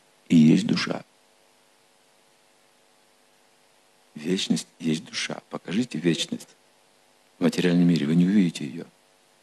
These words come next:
Но все знают, что она существует. Мир вечен. Вот эта вечность описывается, это есть душа её,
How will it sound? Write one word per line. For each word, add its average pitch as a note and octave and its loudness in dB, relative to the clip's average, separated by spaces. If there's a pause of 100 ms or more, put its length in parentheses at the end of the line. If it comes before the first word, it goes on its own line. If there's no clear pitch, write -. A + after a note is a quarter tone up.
(400)
Но - -2
все C3 0
знают, G#2 2
что - -8
она D#2+ -2
существует. - -8 (800)
Мир E3 -2
вечен. - -4 (1800)
Вот G2+ -4
эта F#2+ -2
вечность A2+ 2
описывается, - -6 (220)
это - 0
есть A2+ 0
душа G2+ -2
её, D#2 0